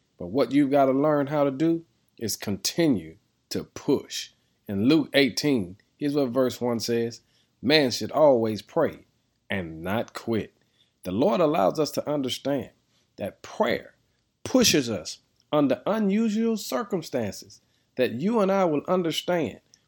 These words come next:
what it is to stand firm in the heat of life. What do you do when life takes a turn on you? What do you do when you've gotta face a battle that you don't wanna face? What do you do when you think you're facing impossible odds? Here's what the word tells us.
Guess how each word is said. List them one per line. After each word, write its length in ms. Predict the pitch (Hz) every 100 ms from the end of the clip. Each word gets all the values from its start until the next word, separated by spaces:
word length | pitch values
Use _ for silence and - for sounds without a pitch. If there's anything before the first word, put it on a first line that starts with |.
| _
what 180 | - 208
it 80 | 156
is 480 | 196 190 - - - _ _ -
to 120 | 107
stand 640 | - - - 190 202 196
firm 480 | - 240 214 92 - _ _ _
in 160 | 127 95
the 100 | 90
heat 300 | - 175 101
of 120 | 110
life. 440 | 117 104 - _ _ _ _ -
What 160 | -
do 60 | 311
you 100 | 269
do 240 | 196 247
when 240 | 190 156 147
life 220 | 147 143
takes 260 | 139 135
a 60 | 127
turn 360 | - 135 131 101
on 160 | 90
you? 120 | 90 _ _ _ -
What 100 | 269
do 60 |
you 120 | 240
do 280 | 208 147 185
when 180 | 185 160
you've 140 | 147
gotta 200 | 151 143
face 380 | 127 - 165 156
a 80 | 127
battle 480 | 104 139 156 165 170 _ _
that 180 | 113 -
you 80 | -
don't 360 | 87 131 143
wanna 260 | 131 139 113
face? 440 | - 139 - - - _ _
What 200 | - 117
do 60 | 139
you 120 | 147
do 180 | 123 151
when 140 | 156
you 140 | 151 143
think 320 | - 170 160
you're 100 | 147
facing 540 | - 175 175 - 147 - _ -
impossible 580 | 160 147 - 156 - -
odds? 420 | 87 92 - - - _ _ -
Here's 220 | 123 160
what 100 | 160
the 80 | 147
word 300 | 139 123 -
tells 340 | 127 120 110
us. 240 | 117 123